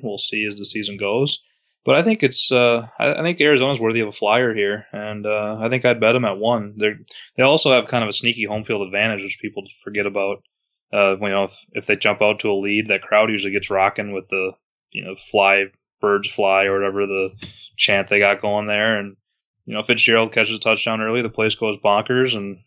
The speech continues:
Bradford slinging it around. I, I like Arizona quite a bit. Uh, Sunday night game, we got N F C North battle. Got Chicago heading to Green Bay.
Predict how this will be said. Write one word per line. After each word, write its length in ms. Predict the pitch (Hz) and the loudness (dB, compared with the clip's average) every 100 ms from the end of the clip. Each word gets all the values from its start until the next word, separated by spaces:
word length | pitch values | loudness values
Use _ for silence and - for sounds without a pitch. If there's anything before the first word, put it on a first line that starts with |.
| _ | _
Bradford 540 | 107 104 107 117 110 | 2 2 2 -2 -2
slinging 300 | - 117 117 | -2 -2 0
it 80 | 117 | 0
around. 340 | 117 117 131 127 | 2 0 0 -2
I, 160 | 113 - - - _ | -4 -8 -20 -20 _
I 60 | 160 | 2
like 180 | 180 | 4
Arizona 320 | 175 165 170 151 | 2 2 0 2
quite 160 | 139 | 0
a 40 | 110 | 0
bit. 200 | 104 - _ _ _ _ _ _ _ _ _ - - _ _ _ _ _ | -4 -8 _ _ _ _ _ _ _ _ _ -12 -12 _ _ _ _ _
Uh, 320 | 160 151 147 | 4 6 6
Sunday 280 | 143 175 190 | 4 2 2
night 180 | 147 131 | 2 2
game, 460 | 131 135 151 170 - _ _ - | 0 0 0 -4 -8 _ _ -4
we 60 | |
got 100 | 123 | -2
N 140 | 113 139 | -2 -4
F 100 | 139 | -4
C 140 | 135 | -4
North 260 | 120 139 151 | -2 -2 0
battle. 460 | 113 107 117 139 _ - | 0 2 0 -4 _ -6
Got 140 | 113 | -4
Chicago 500 | - - - 131 139 | -4 0 2 4 2
heading 180 | 131 117 | 0 -4
to 40 | |
Green 260 | 110 123 120 | -4 -4 0
Bay. 440 | 113 131 127 127 | 2 2 0 -4